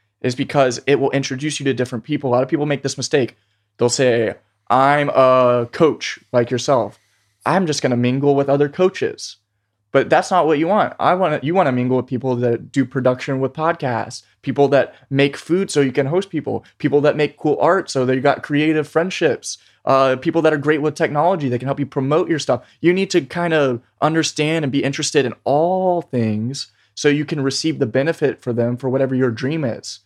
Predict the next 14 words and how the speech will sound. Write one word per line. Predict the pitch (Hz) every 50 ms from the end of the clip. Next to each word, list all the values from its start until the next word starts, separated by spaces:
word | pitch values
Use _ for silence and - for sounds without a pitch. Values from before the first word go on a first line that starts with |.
| _ _ _ _ _ _
Because | - 127 - 156 -
all | - 143 156 180
of | 170 160
these | 160 143 -
pillars | - - 175 170 170 165 151 131 - -
actually | - 135 135 - 147 127
play | - - - 165 160
a | 151 131
role | 120 131 139 147 143 -
in | - 143 139 135
whatever | 139 139 127 127
your | 127 127 120
dream | 110 123 123 123 117
is. | 120 117 104 104 - -